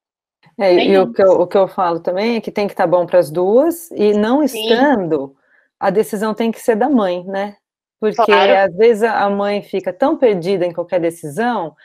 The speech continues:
Speaker 1: e aí joga pro filho, "Ai, deixa, se ele precisa, vamos indo." E assim, se nem você que é adulto tá conseguindo lidar com essa decisão, vai jogar isso no seu filho? Então, para o bem do seu filho, decida você mesma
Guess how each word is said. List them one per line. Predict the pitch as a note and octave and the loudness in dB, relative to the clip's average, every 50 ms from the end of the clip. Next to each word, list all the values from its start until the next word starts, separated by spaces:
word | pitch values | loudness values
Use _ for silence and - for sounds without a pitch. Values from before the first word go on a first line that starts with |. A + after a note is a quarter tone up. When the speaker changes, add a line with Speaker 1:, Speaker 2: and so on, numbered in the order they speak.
| _ _ _ _ - | _ _ _ _ -2
Speaker 1:
e | G3+ | 0
aí | G#3 A3 A#3 G#3 | 2 2 2 2
joga | F3 A#3 G#3+ A3 G#3+ A3 G#3+ | 2 2 2 2 0 0 0
pro | - B3+ A#3 | 0 -2 -4
filho, | - - B3+ A#3 G#3 A#3+ | -2 0 0 0 2 2
"Ai, | B3+ B3 A3 | 0 0 2
deixa, | G#3+ C4+ D#4+ C#4+ - C#4 C4+ - _ _ _ _ | 2 0 0 0 -4 -6 -8 -8 _ _ _ _
se | - - D4+ | -4 0 2
ele | D4+ D#4 - | 2 2 2
precisa, | - C#4 C#4 C4+ - - - C#4 D4 D#4+ E4 D#4+ C#4 B3 D4+ D4+ C#4 A#3 G#3 - | 2 2 0 0 -2 -4 -2 0 0 2 0 0 0 0 0 0 0 -2 -4 -8
vamos | G3 F#3+ C4+ D4 E4 F4+ E4+ C#4 | -6 -4 -2 -2 0 0 2 2
indo." | B3+ B3 A#3 A3 G#3 E3 E3 D#3+ C#3+ - - - | 2 2 0 0 -2 -2 -4 -4 -4 -6 -6 -6
E | G#3 | -6
assim, | G#3 G3+ - A#3+ G#3 F3+ E3+ - - | -6 -6 -6 -6 -6 -6 -8 -10 -14
se | - - - A3 | -18 -12 -8 -6
nem | A3+ C4 D#4+ | -4 -4 -4
você | D4+ E4 C4 - B3 A3+ | -4 -6 -2 -2 -2 -2
que | A3+ A#3+ | -2 -2
é | G#3+ | -4
adulto | G3+ F#3+ F3+ G#3 G#3 G#3 | -4 -4 -4 -6 -6 -6
tá | - G#3 - | -6 -8 -6
conseguindo | - G#3 G3 - G3+ F3+ G#3 G3+ G3 | -6 -10 -10 -10 -8 -8 -6 -6 -4
lidar | F3+ F#3+ E3 F#3 F#3 F#3 | -4 -2 0 0 0 0
com | F#3 F#3 | 0 -4
essa | F3+ F#3+ E3 | -4 -4 -4
decisão, | F3+ F3 F3 F#3 F3 G3+ A#3 A3+ | -4 -4 -4 -6 -6 -4 -4 -4
vai | A3 G#3 | -6 -6
jogar | G#3+ A3 G3+ G#3+ G#3 G3 | -6 -4 -2 -2 -2 -2
isso | F#3 - - | -2 -4 -8
no | F3+ | -12
seu | E3 - F3 E3+ | -8 -8 -8 -8
filho? | - - A3+ G3+ F3 E3 | -4 -2 -2 -2 -2 -2
Então, | E3 E3 G#3+ G#3 G#3+ G#3 - _ _ _ _ _ _ _ _ - | -4 -4 -4 -2 -2 -4 -6 _ _ _ _ _ _ _ _ -2
para | G#3 G#3+ A3 A3+ | 2 2 4 4
o | |
bem | G3 F#3+ A#3 C4 C#4+ C4+ | 2 2 2 2 4 4
do | B3+ A#3+ | 2 2
seu | - - A#3+ G#3+ | 2 2 2 2
filho, | - - - A#3+ A3+ C4 | 0 0 0 0 2 2
decida | G#3+ B3 B3 B3 - - C4 B3 A3 C4 | 4 2 2 2 0 -4 -4 0 0 0
você | A3 A#3+ C4 B3+ - - D4+ | 0 0 -2 -4 -4 -6 -8
mesma | E4 D#4+ C4 A3 G#3+ G#3 F#3+ E3+ F3+ F3 D#3+ D#3+ | -6 -6 -4 -4 -4 -6 -6 -8 -10 -12 -12 -14